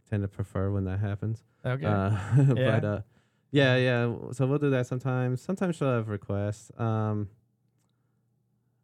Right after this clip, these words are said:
Speaker 1: but she tends to like just about everything, or she's just happy that I'm the one make, you know, doing the
Speaker 2: <laughs>
Speaker 1: cooking. So,
Speaker 2: Right,
Speaker 1: um,
Speaker 2: sure.
Speaker 1: but yeah, I'll, I'll leave it to her a lot of times to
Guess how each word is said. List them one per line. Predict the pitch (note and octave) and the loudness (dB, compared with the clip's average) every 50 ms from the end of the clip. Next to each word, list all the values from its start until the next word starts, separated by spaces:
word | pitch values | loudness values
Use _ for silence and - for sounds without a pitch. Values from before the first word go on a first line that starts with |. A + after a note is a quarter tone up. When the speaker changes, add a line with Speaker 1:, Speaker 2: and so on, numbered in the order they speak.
| _ _ _ _ _ _ _ _ _ _ _ _ _ _ _ _ _ - | _ _ _ _ _ _ _ _ _ _ _ _ _ _ _ _ _ -6
Speaker 1:
but | A#2+ B2 | -6 -4
she | - D#3+ | -4 -4
tends | D3+ - G3 G#3+ G3+ D#3+ | -2 0 0 0 0 -4
to | B2 | -4
like | G#2 G2 A#2 D3+ D#3+ - _ _ | -2 -2 -2 -4 -4 -8 _ _
just | - A2+ - - | -12 -10 -8 -8
about | G#2+ G2 G2 F#2+ F#2 F#2 | -6 -4 -4 -2 -2 -4
everything, | F2+ F#2 G#2 G#2 - A#2 A2+ A2 - | -4 -4 -6 -6 -6 -6 -6 -4 -2
or | F2+ A2 A#2 A#2 | 0 0 0 -2
she's | - A#2 A2 G#2+ | -2 -6 -6 -6
just | G#2+ G2+ - | -6 -6 -6
happy | G#2+ G2+ G2+ - G#2+ | -6 -6 -4 -4 -4
that | G2 G2 F#2+ F#2 | -4 -4 -4 -4
I'm | F#2 F#2+ F#2+ F#2+ - _ _ _ _ _ | -4 -4 -6 -8 -10 _ _ _ _ _
the | - F#2+ | -8 -6
one | F#2+ F#2+ F#2+ F#2 | -4 -4 -4 -6
make, | F#2 F#2 G2+ - _ _ - - _ - | -6 -8 -8 -10 _ _ -20 -20 _ -8
you | G2+ G2+ | -6 -6
know, | F#2 F2 F2+ | -6 -6 -8
doing | F#2 - F#2+ G#2 D3+ | -6 -4 0 0 0
the | C3 | 0
Speaker 2:
<laughs> | - - - F#3 | 0 0 0 0
Speaker 1:
cooking. | - E3+ E3 F3 E3+ | 0 2 -2 -2 -2
So, | - D3+ D#3 F2+ F2+ F2+ - E3 D3 - _ - | 0 -2 -2 -2 -4 -4 -4 -4 -6 -6 _ -8
Speaker 2:
Right, | D#3+ C#3+ C#3 C#3 C#3 - | -6 -4 -4 -4 -4 -2
Speaker 1:
um, | G2+ G2+ F#2+ | -2 0 0
Speaker 2:
sure. | F#2 F2 F2+ F#2 F#2 - - F3+ E3+ | 0 -2 -2 -4 -8 -10 -10 -8 -4
Speaker 1:
but | E3+ G#2 F#2+ - | -2 -2 -2 0
yeah, | A2+ A#2+ A2 G2+ G2+ - | 0 0 0 0 -2 -2
I'll, | - B2 C3 - G2 C#3+ | 0 -2 -2 0 0 -2
I'll | D3 | 0
leave | C#3+ C#3 B2+ | 0 0 -2
it | A#2 | -2
to | - G2 | -2 -2
her | G2 F#2 F#2+ F#2 F#2+ - | -2 -2 -2 -4 -6 -8
a | - | -8
lot | F#2 F#2 F#2 | -6 -6 -6
of | F#2 - | -6 -8
times | F#2+ F2+ F2+ F#2 | -8 -8 -8 -8
to | F2 E2 | -10 -12